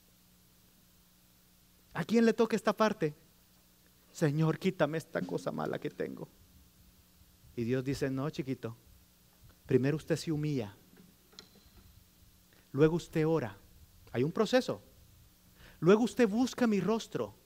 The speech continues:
y luego le da un giro a su vida y comienza a caminar rectamente por donde la Biblia nos enseña.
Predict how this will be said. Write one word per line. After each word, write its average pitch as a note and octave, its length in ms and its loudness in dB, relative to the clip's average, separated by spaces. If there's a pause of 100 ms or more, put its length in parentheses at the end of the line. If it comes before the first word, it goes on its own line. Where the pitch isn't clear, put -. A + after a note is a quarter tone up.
(1400)
y C3+ 100 2
luego B2+ 540 2 (320)
le A#2 220 0
da B2 340 -2 (300)
un A#2+ 200 -8
giro B2 400 -6
a G2 60 -14
su A2 240 -10
vida G#2+ 420 -8 (280)
y A#2+ 80 -6
comienza A#2+ 460 -4
a - 20 -4
caminar A2+ 480 -6
rectamente A2+ 640 -8
por A2 180 -8
donde G#2+ 220 -8
la G#2+ 180 -4
Biblia G#2+ 320 -6
nos G#2+ 220 -12
enseña. G#2+ 560 -12